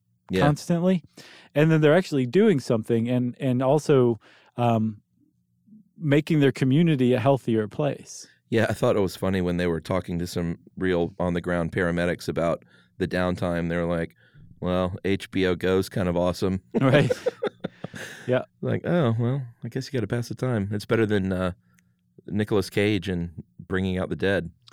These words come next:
Speaker 2: Wha-, what did he do? 'Cause I remember that movie, but I don't remember all the details of
Speaker 1: He
Speaker 2: it.
Speaker 1: w-, well, it wasn't that great. Um,
Speaker 2: I
Speaker 1: he,
Speaker 2: liked it.
Speaker 1: he did tons of drugs.
Speaker 2: Oh, okay.
Speaker 1: I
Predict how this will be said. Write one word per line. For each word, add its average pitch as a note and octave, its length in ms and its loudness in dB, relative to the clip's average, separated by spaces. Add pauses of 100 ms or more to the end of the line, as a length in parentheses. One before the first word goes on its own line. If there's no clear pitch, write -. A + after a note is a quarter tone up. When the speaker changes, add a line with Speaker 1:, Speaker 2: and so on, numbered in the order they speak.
(420)
Speaker 2:
Wha-, D3 220 -2
what G#3 180 6
did G#3+ 120 2
he G3+ 140 4
do? B2+ 280 2
'Cause C3+ 160 0
I F3 60 8
remember G#3 280 4
that D#3+ 120 4
movie, C#3+ 260 2
but B2+ 160 2
I C3+ 40 6
don't C3+ 140 4
remember B2+ 520 2 (140)
all A#2+ 200 2
the A2 140 -6
details G#2+ 540 -2
of G#2+ 120 -2
Speaker 1:
He C#3 80 4
Speaker 2:
it. D3 60 2
Speaker 1:
w-, - 180 0
well, A2+ 280 4
it F#2 60 2
wasn't G2 240 0
that D#2+ 140 -4
great. E2+ 400 -2 (100)
Um, E2+ 400 -2 (220)
Speaker 2:
I F#3+ 80 -2
Speaker 1:
he, A3 60 0
Speaker 2:
liked F3+ 280 0
it. - 120 -14
Speaker 1:
he C#3 160 0
did G#2+ 180 -2
tons G2+ 240 0
of D#2+ 100 -6
drugs. F2+ 560 -2 (300)
Speaker 2:
Oh, C#3+ 400 6 (100)
okay. A2+ 220 -4
Speaker 1:
I - 20 0